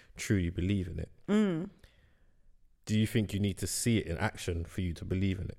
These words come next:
Speaker 1: Or, or is it something within yourself that
Speaker 2: The universe will show you,
Speaker 1: Mm.
Speaker 2: like, your thoughts lead to your emotions, which leads to your actions,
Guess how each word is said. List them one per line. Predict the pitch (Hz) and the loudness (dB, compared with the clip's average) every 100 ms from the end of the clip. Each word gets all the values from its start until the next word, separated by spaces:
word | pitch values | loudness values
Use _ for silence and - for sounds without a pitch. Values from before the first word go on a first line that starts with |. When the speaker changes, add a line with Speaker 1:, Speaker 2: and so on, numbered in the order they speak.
| - - | -14 -14
Speaker 1:
Or, | - - | -12 -4
or | 90 82 | -2 -2
is | 87 | -4
it | - | -4
something | - 90 90 80 | -2 -2 -2 -2
within | 90 90 90 | -2 -2 -2
yourself | 85 - 87 85 - | -4 -4 -4 -6 -6
that | 82 - _ - - | -8 -10 _ -16 2
Speaker 2:
The | 269 | 4
universe | 269 415 453 302 302 - | 6 6 10 10 10 8
will | 294 | 4
show | 285 - - 247 | 4 4 8 8
you, | 339 277 220 175 | 8 6 4 4
Speaker 1:
Mm. | - 180 | 2 4
Speaker 2:
like, | 208 - - | 4 2 -4
your | 220 226 254 269 269 | 2 6 8 8 6
thoughts | - - - 220 220 175 - - - - - - _ _ _ _ | 2 -4 4 8 8 6 4 -4 -2 -2 -6 -12 _ _ _ _
lead | 190 208 220 214 | -2 2 2 2
to | - | 2
your | 202 208 202 | 6 6 6
emotions, | - 196 170 185 - - 143 202 233 - - | 4 4 4 2 2 0 2 2 0 -4 -4
which | 180 - - | -2 -2 0
leads | 196 208 - | 2 2 0
to | - | -2
your | 180 190 170 - - | 2 4 4 0 4
actions, | 196 - - - 175 175 208 214 | 6 6 2 0 2 2 0 -2